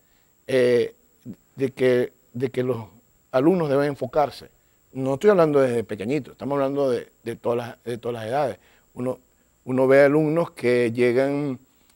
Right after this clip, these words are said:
a graduarse de ingenieros y no están enfocados todavía.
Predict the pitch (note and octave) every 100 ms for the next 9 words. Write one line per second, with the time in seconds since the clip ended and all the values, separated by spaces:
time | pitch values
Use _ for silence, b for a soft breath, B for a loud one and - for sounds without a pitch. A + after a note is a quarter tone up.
0 | - C3 C3+ C3 C3+ C3 D3 D3 D#3 E3+
1 | D#3+ E3+ F#3 B2 B2+ A#2 A#2 G#2+ A#2 -
2 | A#2 B2+ G3 A2